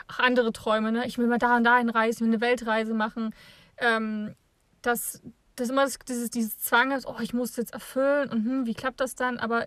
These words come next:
mir geht es oft nicht um dieses, um es dann machen, sondern einfach um diesen Traum auszuleben. Einfach mal sich hinzulegen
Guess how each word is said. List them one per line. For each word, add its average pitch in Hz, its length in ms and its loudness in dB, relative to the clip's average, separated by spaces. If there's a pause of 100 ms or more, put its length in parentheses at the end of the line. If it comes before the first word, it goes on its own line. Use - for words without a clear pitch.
(120)
mir 247 220 0
geht 254 240 -4
es 240 100 -10
oft - 300 -6
nicht 254 220 -6
um 233 140 0
dieses, 220 440 -2 (640)
um 240 120 2
es 233 100 -2
dann 233 220 0
machen, 240 220 2
sondern 247 200 0
einfach 226 140 -4
um 240 100 -2
diesen 226 180 0
Traum 226 400 -2
auszuleben. 220 720 -6
Einfach 240 280 -2
mal 240 180 0
sich 220 180 -6
hinzulegen 247 680 -4